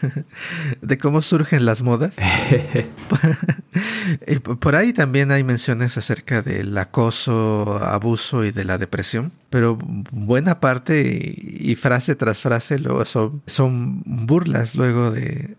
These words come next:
Speaker 1: de, de cómo vivimos, de cómo destruimos todo lo que nos rodea en, en el afán de satisfacer cosas bastante banales.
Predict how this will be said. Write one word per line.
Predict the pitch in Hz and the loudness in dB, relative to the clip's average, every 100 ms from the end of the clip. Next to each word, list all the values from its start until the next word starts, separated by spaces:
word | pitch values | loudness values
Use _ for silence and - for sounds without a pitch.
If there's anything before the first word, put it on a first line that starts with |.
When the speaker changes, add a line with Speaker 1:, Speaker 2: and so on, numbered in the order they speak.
| _ _ | _ _
Speaker 1:
de, | - 113 113 113 | -8 0 2 2
de | 110 120 | 0 0
cómo | 151 156 | 2 4
vivimos, | 147 139 143 151 185 - - _ | 4 4 4 4 2 -4 -18 _
de | 110 110 | -4 -4
cómo | - 117 120 113 110 113 107 107 - - | 0 -2 2 0 2 -2 -4 -8 -12 -2
destruimos | 110 113 123 113 110 113 139 - - - - | 0 2 2 2 2 2 0 -2 -12 -16 0
todo | 131 135 | 2 2
lo | 127 | 0
que | 113 | 0
nos | 104 101 | 0 2
rodea | 101 107 104 107 104 | 2 4 4 2 0
en, | 123 117 - | -2 -4 -2
en | |
el | 104 98 | -2 -2
afán | - 110 98 | 0 -2 -2
de | 104 - - - - | -4 -4 -6 -10 -6
satisfacer | - - 104 110 98 123 104 - | -4 0 0 0 0 0 0 -4
cosas | - 135 143 | -4 0 0
bastante | 113 - 117 135 | 0 -2 0 0
banales. | 113 107 117 165 - | 2 2 2 -2 -10